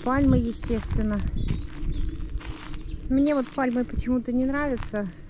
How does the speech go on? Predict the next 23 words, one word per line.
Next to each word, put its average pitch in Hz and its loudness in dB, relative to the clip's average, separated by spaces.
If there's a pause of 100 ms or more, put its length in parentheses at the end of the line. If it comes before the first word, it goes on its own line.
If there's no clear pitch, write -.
(100)
для 214 -2 (180)
английских 208 0
садов. 226 -4
Хотя 226 -2
у 247 4
многих 302 2
пальмы 220 -2
растут 226 -4 (280)
очень 220 0
даже - 8
успешно. 277 2 (1800)
Она 233 0
как-то, 220 -2 (140)
вот - 4
не 247 8
знаю, 214 6
не 240 8
впечатляет 220 0
меня 202 0
пальма 233 2
в 190 0
английском 196 0
саду. 170 -4